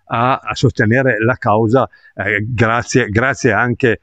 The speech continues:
agli aiuti dati a Luigina Vanzetti e a Vincenzina Vanzetti in momenti difficili, in momenti, eh, che hanno vissuto. Il quando percorso delle ceneri da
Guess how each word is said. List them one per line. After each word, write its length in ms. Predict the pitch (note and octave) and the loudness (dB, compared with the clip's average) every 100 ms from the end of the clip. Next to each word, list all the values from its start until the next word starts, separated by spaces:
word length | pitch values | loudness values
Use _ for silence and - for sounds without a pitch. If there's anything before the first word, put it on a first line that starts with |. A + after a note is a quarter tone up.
| _ | _
agli 220 | B2 A#2+ | -2 2
aiuti 400 | B2+ C3 C#3+ B2+ | 4 4 4 2
dati 440 | G2+ A#2+ C3 - A2+ | 2 2 0 0 0
a 140 | G2 | 2
Luigina 680 | G#2 A2 G#2+ G2 C3 C3 A2 | 0 2 2 4 4 4 0
Vanzetti 580 | A2 D3 A2 A2+ G#2 B2 | 0 -2 -2 -4 -2 -2
e 80 | G#2+ | 0
a 160 | G#2+ | 0
Vincenzina 640 | G2 A2 G2 G#2 - C3+ A2+ | 0 -2 0 -4 0 0 0
Vanzetti 640 | B2 C3 G2+ F#2+ - A#2 G2+ - - - | 0 -2 -2 -2 -4 -6 -6 -10 -20 -4
in 360 | B2 C3+ C3 A#2+ | 0 2 2 2
momenti 760 | A#2+ C3 A#2+ B2+ A#2+ C#3 A#2 - _ _ F2 | 2 2 2 0 0 2 2 0 _ _ _
difficili, 680 | F#2+ G#2 - E3 B2 - F#2+ | -8 -4 0 0 0 0 0
in 80 | G2 | 0
momenti, 640 | G2+ G2 G#2+ A2+ B2+ G2+ - _ - | 0 0 0 -2 -2 -2 -4 _ -10
eh, 200 | G2 - | -8 -6
che 240 | G#2 G#2+ | -2 0
hanno 320 | G#2 G#2+ A2+ | 0 0 0
vissuto. 540 | G#2 G#2 - A2 A2+ A#2 | 2 0 0 -2 -2 -4
Il 40 | |
quando 200 | - G2+ | -10 -8
percorso 400 | A#2 D#3+ D#3+ - | -4 0 0 2
delle 200 | C3 B2 | 2 2
ceneri 560 | A2 C#3+ D3 C#3 A2+ G2 - _ _ _ _ | 2 0 2 0 0 -2 -6 _ _ _ _
da 480 | A2 G2+ C3+ B2+ | -8 -2 0 0